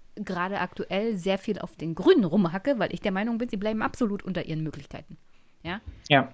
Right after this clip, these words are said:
Speaker 1: Äh, das stört Leute auf Twitter und die Leute werfen mir Zynismus vor, aber ich bin der Meinung, ja,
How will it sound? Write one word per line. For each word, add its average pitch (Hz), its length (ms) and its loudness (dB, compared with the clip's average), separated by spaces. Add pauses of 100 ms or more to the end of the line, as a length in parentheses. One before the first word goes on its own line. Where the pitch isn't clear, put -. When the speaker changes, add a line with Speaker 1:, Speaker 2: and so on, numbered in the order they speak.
(140)
Speaker 1:
Äh, 196 320 -4
das 190 280 -8
stört 220 320 -8
Leute 202 300 -6
auf 160 100 -12
Twitter 302 360 -8 (640)
und 185 180 -6
die 208 80 -4
Leute 185 400 -2
werfen 170 280 -2
mir 170 100 -2
Zynismus 285 500 4
vor, 294 340 0
aber 202 200 -4
ich 220 100 -10
bin 214 120 -6
der 208 100 -4
Meinung, 196 300 -6
ja, 185 80 -8